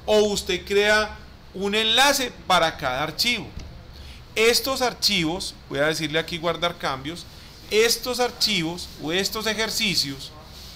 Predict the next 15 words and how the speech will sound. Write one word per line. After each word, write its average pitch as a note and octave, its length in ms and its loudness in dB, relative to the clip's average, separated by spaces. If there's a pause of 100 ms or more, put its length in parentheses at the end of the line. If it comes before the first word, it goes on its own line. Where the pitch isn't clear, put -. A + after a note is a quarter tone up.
(120)
estos G#3+ 300 -2
talleres, F#3+ 680 2 (640)
tampoco D3+ 680 2
tienen F3 480 0 (640)
una D#3+ 440 2
calificación. D3 840 0 (960)
No C#3 180 -6
tienen D#3 300 0
una D#3+ 160 -2
calificación, C#3+ 600 -4
una D#3+ 180 -2
representación C3+ 720 -4
en D3+ 80 -8
la D#3 100 -4
calificación. B2+ 720 -2